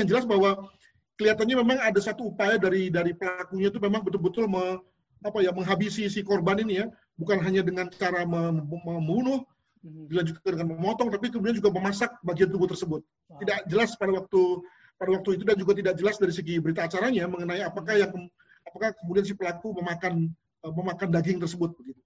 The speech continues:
Speaker 2: Mhm. Eh, ini nih, Prof, eh, sebagai apa ya, sebagai, eh, manusia normal aja lah. Kita kalau melakukan, misalnya melakukan sebuah kesalahan, itu kan ada kayak perasaan berdosa gitu di dalam diri.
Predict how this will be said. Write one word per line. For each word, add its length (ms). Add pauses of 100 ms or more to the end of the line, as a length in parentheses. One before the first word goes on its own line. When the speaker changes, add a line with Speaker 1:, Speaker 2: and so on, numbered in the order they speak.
(120)
Speaker 2:
Mhm. 240 (960)
Eh, 600 (360)
ini 120 (120)
nih, 80
Prof, 240
eh, 240 (960)
sebagai 540 (340)
apa 240
ya, 160
sebagai, 560
eh, 160
manusia 400
normal 400
aja 240
lah. 40 (440)
Kita 200
kalau 200
melakukan, 640 (160)
misalnya 360
melakukan 400
sebuah 280
kesalahan, 560
itu 120
kan 200
ada 280
kayak 240
perasaan 640
berdosa 480
gitu 200
di 120
dalam 360
diri. 240